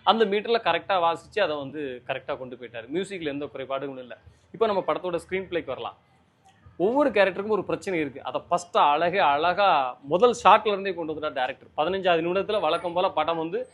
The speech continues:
அடுத்து என்ன, அடுத்து என்ன அப்படின்னு பறக்கிற மாதிரியான ஒரு சூழலுக்கு படம் வந்துருது. என்ன அந்த படத்துலன்னா, அந்த எமோஷனல் எல்லாமே அவங்களுக்குள்ள கனெக்ட் ஆகுது, படம் பார்க்குற நமக்கு கனெக்ட் ஆக மாட்டேங்குது. அவங்களுடைய பிரச்சனைகள் வந்து முழுசா நமக்குள்ள வந்து இறங்க மாட்டேங்குது. "ஐயோ, ஹீரோ வந்து ஹீரோயின் இப்படியே காப்பாத்தணுமே,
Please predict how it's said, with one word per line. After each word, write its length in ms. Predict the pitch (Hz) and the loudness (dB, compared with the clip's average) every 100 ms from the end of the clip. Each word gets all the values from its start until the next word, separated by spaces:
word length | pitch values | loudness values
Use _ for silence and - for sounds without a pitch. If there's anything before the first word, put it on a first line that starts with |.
| - - | -20 -2
அடுத்து 300 | 147 185 196 | 0 0 -2
என்ன, 160 | 185 160 | 2 2
அடுத்து 280 | 165 175 | 0 -2
என்ன 220 | 175 170 151 | -2 0 -2
அப்படின்னு 200 | 185 - | -2 0
பறக்கிற 360 | 165 190 196 | 2 2 0
மாதிரியான 340 | 175 160 175 170 | -2 -2 -2 -2
ஒரு 140 | 151 180 | -4 -4
சூழலுக்கு 280 | 175 175 - | -4 -4 -4
படம் 240 | 165 156 | -6 -4
வந்துருது. 280 | 151 139 127 - _ _ | -6 -8 -10 -18 _ _
என்ன 200 | 214 311 | 2 4
அந்த 140 | 285 247 | 4 4
படத்துலன்னா, 720 | 208 208 220 175 147 - - _ _ - | 2 0 -2 0 0 0 -2 _ _ -2
அந்த 220 | 190 180 | 0 4
எமோஷனல் 540 | 175 214 269 269 277 | 4 6 6 6 2
எல்லாமே 380 | 226 214 220 262 | 4 4 4 4
அவங்களுக்குள்ள 640 | 160 208 311 302 302 302 302 | 4 4 2 2 2 0 0
கனெக்ட் 280 | 208 214 214 | 0 0 2
ஆகுது, 440 | 190 147 147 208 | 2 2 -2 -4
படம் 340 | 214 196 269 262 | 0 2 2 2
பார்க்குற 200 | 233 196 | 0 0
நமக்கு 400 | 175 254 330 294 | 2 2 0 -2
கனெக்ட் 300 | - 175 170 | 0 0 0
ஆக 180 | 151 147 | 0 -2
மாட்டேங்குது. 480 | 135 131 127 110 113 | -8 -8 -14 -14 -8
அவங்களுடைய 420 | 147 147 143 139 | -6 -4 -4 -4
பிரச்சனைகள் 520 | 147 151 208 202 196 | -6 -8 -4 -2 -2
வந்து 200 | 180 226 | -4 -6
முழுசா 400 | 190 220 - 240 | -6 -8 -4 -2
நமக்குள்ள 480 | 170 214 226 233 233 | 0 0 -2 0 0
வந்து 240 | 190 190 | 0 0
இறங்க 240 | 151 175 170 | 0 0 -4
மாட்டேங்குது. 420 | 151 143 123 139 | -6 -8 -12 -10
"ஐயோ, 360 | 185 196 190 - _ _ | -6 -6 -6 -8 _ _
ஹீரோ 240 | - 233 214 | -2 4 4
வந்து 180 | 208 | 2
ஹீரோயின் 380 | 185 208 214 190 | -4 -2 -4 -2
இப்படியே 100 | 202 | -4
காப்பாத்தணுமே, 680 | 180 170 190 180 170 165 151 | 2 2 2 -2 -6 -6 -8